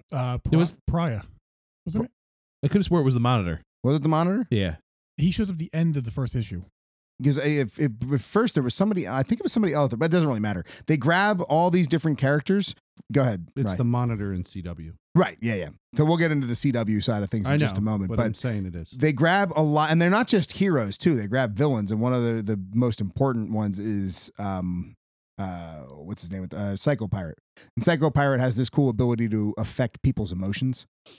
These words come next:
Speaker 3: So Psycho's Pirate, Psycho Pirate can make, uh, make you feel depressed. Like, that's kinda his whole thing. It sounds weird, but it's really cool. And he's, like, for example, if anybody's a Tom King fan, the I Am Bane storyline, he was using Psycho Pirate as a drug,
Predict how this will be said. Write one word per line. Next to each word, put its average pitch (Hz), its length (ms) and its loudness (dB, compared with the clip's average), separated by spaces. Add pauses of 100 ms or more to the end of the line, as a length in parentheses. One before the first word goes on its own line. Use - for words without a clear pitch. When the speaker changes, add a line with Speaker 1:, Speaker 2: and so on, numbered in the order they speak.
(240)
Speaker 3:
So 123 120 2
Psycho's 139 360 2
Pirate, 127 560 0
Psycho 151 220 2
Pirate 131 340 2
can 135 200 0 (100)
make, 131 240 0 (200)
uh, 151 80 0
make 156 360 2
you 151 120 4
feel 135 280 0
depressed. 117 640 -4 (160)
Like, 117 120 -2
that's 135 220 -2
kinda 127 220 0
his 110 120 -2
whole 110 140 -2
thing. 113 240 -2 (240)
It 123 100 -2
sounds 180 340 2
weird, 156 420 0 (200)
but 139 80 4
it's 117 140 -4
really 123 340 0
cool. 123 400 0
And 117 140 2
he's, 151 220 2
like, 151 160 2
for 170 100 2
example, 160 340 2
if 135 60 0
anybody's 151 380 2
a 117 40 -4
Tom 139 240 2
King 139 200 2
fan, 135 280 2
the 117 140 0
I 123 140 -2
Am 123 220 2
Bane 123 460 2 (320)
storyline, 139 560 2 (220)
he 151 100 4
was 120 220 0
using 147 420 2
Psycho 135 320 -2
Pirate 127 340 0
as 107 100 -2
a 101 60 -6
drug, 110 440 -4